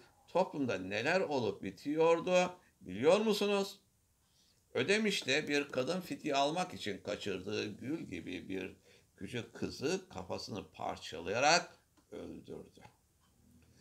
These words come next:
Birkaç gün sonra az ileride İzmir'de yaşlı iki karı koca sahur vakti hunharca katledildi. Daha önceki günlerde Bolu'da iki otobüs muavini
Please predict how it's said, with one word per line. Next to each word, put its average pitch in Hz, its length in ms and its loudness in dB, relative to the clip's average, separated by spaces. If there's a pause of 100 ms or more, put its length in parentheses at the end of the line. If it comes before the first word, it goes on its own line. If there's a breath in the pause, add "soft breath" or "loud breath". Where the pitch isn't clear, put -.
(200 soft breath)
Birkaç 151 440 2
gün 202 140 4
sonra 156 640 2
az 151 240 0
ileride 110 580 2
İzmir'de 165 500 6
yaşlı 135 720 4 (120)
iki 110 300 -6
karı 131 320 -4
koca 110 600 2 (280 loud breath)
sahur 170 460 6
vakti 143 480 4
hunharca 185 1000 -2
katledildi. - 920 -6 (1300 soft breath)
Daha 139 220 6
önceki 160 240 0
günlerde 156 600 6
Bolu'da 147 420 6
iki 143 600 0
otobüs 139 600 -2
muavini 117 720 2